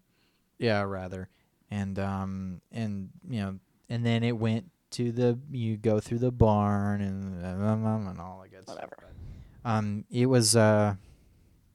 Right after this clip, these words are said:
Speaker 1: yeah, it was just, I thought it was fine.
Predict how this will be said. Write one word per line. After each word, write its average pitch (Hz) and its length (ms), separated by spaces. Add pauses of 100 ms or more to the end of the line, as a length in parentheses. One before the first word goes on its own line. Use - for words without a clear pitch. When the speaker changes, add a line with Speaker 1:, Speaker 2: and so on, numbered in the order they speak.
(880)
Speaker 1:
yeah, 139 120
it 151 40
was 113 120
just, 104 260 (960)
I 120 100
thought 131 100
it 120 40
was 107 140
fine. 110 260